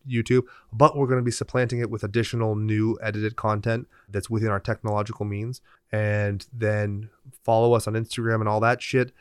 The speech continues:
where we have memes every day, we have polls, we have trivia challenges every weekday. Those of you who know, I do gold medal goons, silver medal goons. I think I've done even bronze medal goons.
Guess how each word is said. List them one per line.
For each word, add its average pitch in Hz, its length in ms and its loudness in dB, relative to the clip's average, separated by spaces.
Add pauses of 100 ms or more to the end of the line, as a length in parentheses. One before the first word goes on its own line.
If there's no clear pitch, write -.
(220)
where 104 160 2
we 101 140 0
have 98 520 0
memes 113 460 0
every 101 240 2
day, 165 380 4
we 113 220 2
have 92 260 -4
polls, 151 520 4
we 107 140 0
have 95 160 -2
trivia 185 340 4
challenges 123 580 2
every 117 300 2
weekday. 110 680 0 (420)
Those 98 180 2
of 98 80 -2
you 101 100 2
who 104 80 0
know, 98 340 2 (260)
I 92 100 0
do 98 160 0
gold 104 280 2
medal 98 200 2
goons, 101 640 -4
silver 110 340 2
medal 101 220 2
goons. 98 500 -4
I 123 60 -10
think 196 160 -6
I've 180 80 -2
done 107 120 0
even 98 160 -2
bronze 101 320 -2
medal 92 200 -6
goons. 95 360 -10